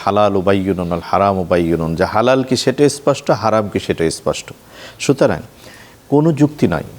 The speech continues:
কোরআনের পরিভাষাই হচ্ছে, "ওয়ামা আতাকুমুর রাসূল",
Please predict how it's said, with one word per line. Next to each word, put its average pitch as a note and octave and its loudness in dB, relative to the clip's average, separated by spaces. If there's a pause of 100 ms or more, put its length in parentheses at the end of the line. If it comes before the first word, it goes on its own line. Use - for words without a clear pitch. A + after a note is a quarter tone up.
(200)
কোরআনের B2 2
পরিভাষাই D3 2
হচ্ছে, D#3 -2 (380)
"ওয়ামা G#2 2
আতাকুমুর F#2+ 0
রাসূল", E2 -2